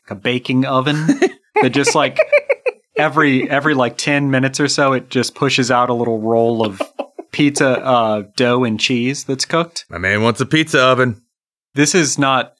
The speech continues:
Speaker 1: a pizza oven. It's an automatic thing that makes these little pizza roll things to dip into marinara fountains.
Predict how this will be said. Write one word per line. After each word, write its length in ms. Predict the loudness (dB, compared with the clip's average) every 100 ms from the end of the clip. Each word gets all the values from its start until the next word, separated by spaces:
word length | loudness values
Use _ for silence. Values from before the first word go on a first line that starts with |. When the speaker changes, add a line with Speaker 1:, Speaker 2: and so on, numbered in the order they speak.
| _ -12
Speaker 1:
a 100 | -12
pizza 500 | -4 -2 0 0 -2 0
oven. 320 | 0 0 -8 -8
It's 240 | -6 -4
an 120 | -6 0
automatic 600 | 0 2 0 -2 -2 -6
thing 320 | -4 -2 0
that 140 | -2 -2
makes 260 | -2 -2
these 220 | -2 -2 0
little 160 | -2
pizza 420 | -4 -2 -2 2
roll 280 | 2 2 0
things 340 | 0 0 0 0
to 140 | -2
dip 320 | 0 -2 0
into 180 | 0 0
marinara 540 | 0 0 0 0 -2
fountains. 720 | -2 -6 -6 -12 -4 -4 -4